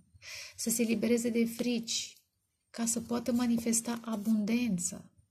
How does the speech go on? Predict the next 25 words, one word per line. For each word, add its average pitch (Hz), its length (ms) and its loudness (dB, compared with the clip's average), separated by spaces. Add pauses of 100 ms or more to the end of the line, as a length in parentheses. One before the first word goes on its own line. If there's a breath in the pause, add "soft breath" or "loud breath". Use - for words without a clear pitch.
(1900)
În 254 140 -2
relația 269 460 0
voastră, 233 500 -2
voi, 220 300 0
ei, 226 440 0
vedeți 226 400 -2
unde 240 160 2
sunteți, 196 440 0
dragii 190 340 0
mei, 180 180 0
da? 208 160 -8
Vedeți 233 480 -2
unde 254 160 2
sunteți. 233 680 -2 (420 loud breath)
Clarificăm, 254 680 0
te 226 100 -2
rog 226 160 2
frumos, 226 420 2
regina 233 380 2
de 226 120 0
bâte, 220 460 -4 (460)
ca - 160 2
și 233 180 -2
rezultat 226 840 -2
final. 214 400 -4